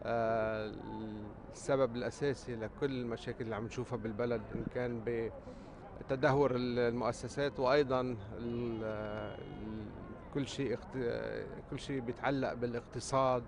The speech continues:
آه، وتدهور الاقتصاد، آه، وأيضًا أمنيًا. فلذلك نحن بنشوف إنه، إنه، آه، اليوم الحل الأساسي هو بانتخاب رئيس جمهورية.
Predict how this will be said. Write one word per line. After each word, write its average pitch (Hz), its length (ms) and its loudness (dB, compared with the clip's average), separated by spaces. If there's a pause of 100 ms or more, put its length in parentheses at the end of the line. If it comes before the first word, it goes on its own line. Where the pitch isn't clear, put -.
(560)
آه، 117 220 -2
وتدهور 123 600 2
الاقتصاد، 123 720 2 (140)
آه، 113 420 -2 (960)
وأيضًا 139 360 8
أمنيًا. 123 500 0 (280)
فلذلك 139 680 6
نحن 135 240 0
بنشوف 127 380 -2
إنه، 127 520 2 (260)
إنه، 120 680 2 (260)
آه، 110 760 -2 (380)
اليوم 127 640 2
الحل 113 320 0
الأساسي 120 600 -2
هو 123 240 0
بانتخاب 113 1600 -2
رئيس 120 220 2
جمهورية. 110 520 -4